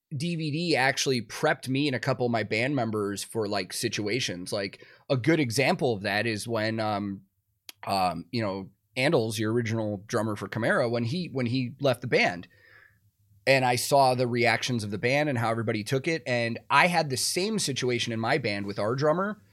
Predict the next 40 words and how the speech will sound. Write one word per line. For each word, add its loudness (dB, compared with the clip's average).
and 2
I 8
was 4
very 6
much 4
how 4
you 4
reacted 2
at 0
first. -4
Like, 2
it 2
was, 4
it -2
was -2
like, 2
it 2
was 2
almost 4
like, 4
like 2
losing 4
a 2
brother, 2
and 0
I 4
had 2
a 0
very 4
gut 4
emotional 2
reaction, 2
and 0
I 0
was -4
very 2
harsh 2
<laughs> -
about 8
it. 6